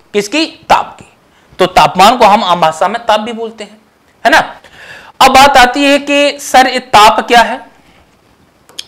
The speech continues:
तो ताप की अगर हम बात करते हैं, तो ताप एक प्रकार की संवेदनशील ऊर्जा है, संवेदनशील ऊष्मा।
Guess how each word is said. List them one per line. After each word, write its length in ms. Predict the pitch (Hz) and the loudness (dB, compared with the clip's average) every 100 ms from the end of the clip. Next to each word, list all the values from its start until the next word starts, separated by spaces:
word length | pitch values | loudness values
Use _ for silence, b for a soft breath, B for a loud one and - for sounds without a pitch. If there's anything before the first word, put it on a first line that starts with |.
| _ b b b b _ | _ b b b b _
तो 80 | 208 | -4
ताप 460 | - 214 - - | 0 2 4 2
की 80 | 262 | 2
अगर 220 | 233 233 | 2 2
हम 140 | 226 214 | 0 2
बात 240 | 196 202 | 2 2
करते 320 | 185 175 226 233 | 0 0 -2 -2
हैं, 380 | 175 117 170 _ _ _ - b b b _ | -4 -8 -12 _ _ _ -20 b b b _
तो 60 | 196 | -8
ताप 540 | 190 175 208 262 - 208 | 0 4 4 2 0 0
एक 240 | 240 - | 0 0
प्रकार 420 | 214 190 196 220 | -2 4 4 4
की 380 | 214 175 196 - | 2 -2 -2 -6
संवेदनशील 960 | - - 202 208 220 233 226 226 220 226 202 | -4 0 0 2 2 2 -2 -2 -2 -2 -8
ऊर्जा 360 | 175 160 160 | -8 0 0
है, 320 | - - 143 _ _ _ _ | 0 -6 -18 _ _ _ _
संवेदनशील 1300 | - 180 165 165 160 165 220 - - - 170 196 - 202 | -6 -4 -2 -4 -2 -4 -6 -18 -20 -8 -6 -6 -10 -14
ऊष्मा। 440 | 170 117 95 | -14 -16 -20